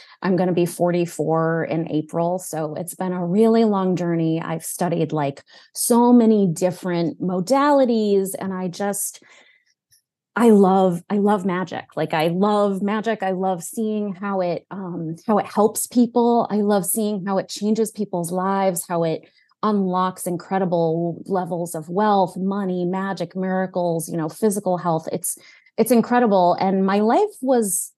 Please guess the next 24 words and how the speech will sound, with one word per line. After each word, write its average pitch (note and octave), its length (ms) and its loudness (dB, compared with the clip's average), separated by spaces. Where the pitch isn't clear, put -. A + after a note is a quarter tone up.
we'll G3 460 0
perhaps G3 480 -8
get F#3+ 160 -2
into G#3+ 240 -2
this, F3 260 -4
but F#3 220 -4
my F#3+ 180 -2
own E4 200 6
life A3+ 300 2
was F3 280 -2
really G3 580 4
complicated G3 640 -4
and D3+ 160 -2
hard F3+ 360 -2
for - 140 -10
a D3+ 60 -8
very F#3+ 320 0
long E3 280 -2
time. E3+ 520 -2
And F3 500 -2
I A3+ 140 6
wouldn't A#3+ 240 6
change G#3 340 0
anything G3 640 -4